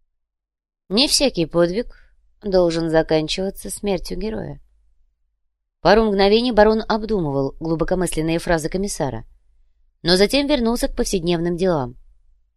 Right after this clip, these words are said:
«Вы случайно не сдали копыта чудом?» «Зачем?» удивился Нав. «Орден меня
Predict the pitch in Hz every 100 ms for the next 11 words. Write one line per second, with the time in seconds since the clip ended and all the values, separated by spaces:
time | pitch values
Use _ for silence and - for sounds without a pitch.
0 | _ _ _ _ _ _ _ - 127 123
1 | 120 110 139 - 135 131 131 135 175 202
2 | - 131 123 123 - 127 120 113 - _
3 | _ _ _ _ _ _ _ - 170 160
4 | 170 - 147 139 131 - _ _ - 156
5 | 151 143 131 156 147 123 - _ _ _
6 | _ _ _ _ _ _ _ _ _ 175
7 | 254 277 294 269 233 208 190 180